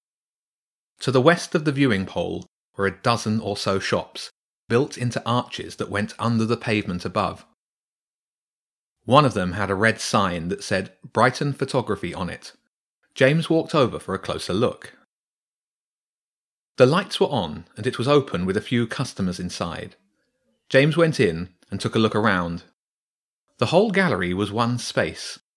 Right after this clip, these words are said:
with photographs in frames on the walls and hanging from the ceiling too. Most of the photos were of the Sussex Downs. He wandered around, pretending to look at the pictures while trying to get a view of the computer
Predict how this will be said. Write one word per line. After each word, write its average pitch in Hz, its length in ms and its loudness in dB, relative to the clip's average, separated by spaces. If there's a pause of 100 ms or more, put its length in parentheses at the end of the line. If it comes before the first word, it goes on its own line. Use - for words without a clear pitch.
(120)
with 107 120 -2
photographs 110 600 0
in 98 100 -2
frames 95 520 0
on 95 120 -2
the 98 60 0
walls 92 440 0 (260)
and 120 260 2
hanging 101 260 -2
from 98 140 -2
the 95 60 -4
ceiling 92 380 -2
too. 90 360 -2 (840)
Most 127 280 2
of 87 80 -4
the 101 60 0
photos 92 520 -2
were - 60 0
of 98 120 -8
the 101 100 -6
Sussex - 380 -6
Downs. 87 600 -2 (840)
He - 120 -2
wandered 120 280 4
around, 104 480 2
pretending 101 500 0
to 101 100 -8
look 98 160 -4
at 92 60 -10
the 95 60 -8
pictures - 520 -6 (240)
while 101 140 -2
trying 117 280 0
to - 80 -8
get 101 200 -4
a 101 40 0
view 95 340 0
of - 120 -8
the 95 80 -4
computer 90 640 -2